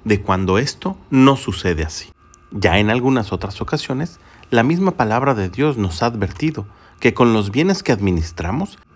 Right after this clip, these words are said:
debemos utilizarlos para nuestra propia salvación. Y ayudar a los pobres y necesitados es ayudar a quien Cristo tiene por predilectos, y este Evangelio no lo demuestra.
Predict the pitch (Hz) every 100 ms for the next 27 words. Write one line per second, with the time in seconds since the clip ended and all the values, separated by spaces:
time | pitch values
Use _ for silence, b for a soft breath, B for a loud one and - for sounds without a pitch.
0 | _ 104 107 101 135 165 160 123 110 98
1 | 127 143 165 - 120 98 90 - - -
2 | 127 127 110 - 80 - - - - _
3 | _ _ - 117 101 107 110 165 165 -
4 | - 120 107 - 90 82 - - - 147
5 | 180 180 - - - - 143 - 147 107
6 | 127 175 b b - - 117 117 110 110
7 | 185 - 135 - 117 110 104 80 87 82
8 | 80 78 - - - B B B - 139
9 | 190 - 185 104 104 123 170 240 - 113
10 | 107 95 87 82 80 - -